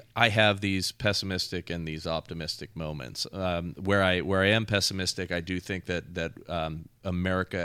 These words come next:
as we have known it or came to know it is done.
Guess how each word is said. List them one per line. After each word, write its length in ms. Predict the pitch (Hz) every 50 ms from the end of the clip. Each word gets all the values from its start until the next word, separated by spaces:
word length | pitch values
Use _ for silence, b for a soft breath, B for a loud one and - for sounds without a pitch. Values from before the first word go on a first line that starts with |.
| 65
as 320 | 58 85 85 78 80 - -
we 520 | 82 65 80 87 87 87 87 87 87 85
have 280 | 87 90 80 78 - - -
known 400 | 90 85 87 87 87 87 95 110
it 200 | 123 143 160 - -
or 100 | 90 85
came 300 | - - 98 98 98 101
to 120 | 98 104
know 260 | 95 101 101 101 107
it 100 | 113 120 -
is 220 | - 87 85 78 -
done. 520 | - - 78 71 67 76 104 131 151